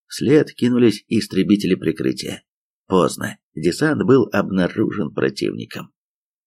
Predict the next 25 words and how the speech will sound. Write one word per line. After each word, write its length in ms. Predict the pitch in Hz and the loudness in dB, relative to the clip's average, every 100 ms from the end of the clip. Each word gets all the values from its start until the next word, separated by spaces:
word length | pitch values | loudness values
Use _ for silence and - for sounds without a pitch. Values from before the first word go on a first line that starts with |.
| _ | _
Транспорты, 720 | - 98 120 113 - 101 98 92 | -4 -2 -2 -4 -4 -4 -2 -2
корабли 400 | 82 90 120 127 | 0 0 2 -2
прикрытия, 800 | - 71 - 113 123 - 65 | 0 -4 0 -2 -2 -2 -4
катера 480 | - 69 - - 120 | -2 -6 -4 -2 2
и 100 | 101 | 2
тендеры 540 | 95 123 127 120 113 98 | 2 2 2 4 4 4
средств 400 | - 123 120 95 | 2 0 0 0
высадки 580 | 120 127 104 120 110 _ _ | 0 0 0 2 0 _ _
двинулись 600 | - 87 104 117 107 95 | -2 2 2 4 6 4
к 100 | 80 | 4
берегу. 460 | 80 98 95 67 - - _ _ _ | 4 6 4 2 -4 -10 _ _ _
Строго 400 | - - 147 143 | -12 -2 0 2
по 140 | 143 - | 0 -2
плану, 640 | - 120 131 107 90 - _ | 0 -2 0 0 -2 -6 _
в 200 | - - | -16 0
пять 280 | 110 120 - | 2 2 0
ноль 200 | 85 78 | 0 2
одну 440 | 71 127 139 78 _ _ _ _ _ _ - | 2 0 0 -2 _ _ _ _ _ _ -2
канонерки 600 | 101 98 113 156 117 117 | 2 4 4 2 2 0
начали 480 | 104 123 - 107 - | 2 0 0 0 0
обстрел 480 | 104 104 - 98 | -2 -6 2 2
берега. 480 | 80 85 65 - - _ _ _ | 4 2 0 -6 -16 _ _ _
Через 300 | - 208 135 | 0 2 2
полчаса 640 | - 101 - 87 - 123 139 | 4 4 4 0 -2 -2 -2
над 240 | 110 90 | 0 0